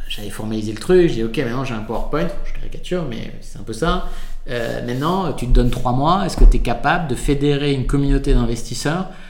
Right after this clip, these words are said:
qui croient suffisamment au modèle et à ta capacité de l'exécuter pour mettre de l'argent ?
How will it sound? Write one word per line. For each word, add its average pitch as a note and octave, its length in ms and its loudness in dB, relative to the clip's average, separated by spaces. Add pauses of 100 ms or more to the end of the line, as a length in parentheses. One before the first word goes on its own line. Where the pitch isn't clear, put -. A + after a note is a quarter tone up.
(200)
qui - 140 -8
croient C3 240 -2
suffisamment D3 540 0
au C3 40 -2
modèle C3+ 420 0
et A#2 100 -2
à A2+ 60 -4
ta B2+ 100 -8
capacité C3+ 420 -6
de A#2 40 -4
l'exécuter A#2 480 -4
pour D#3+ 140 -6
mettre C3 140 -6
de C3 60 -4
l'argent ? A#2+ 280 -8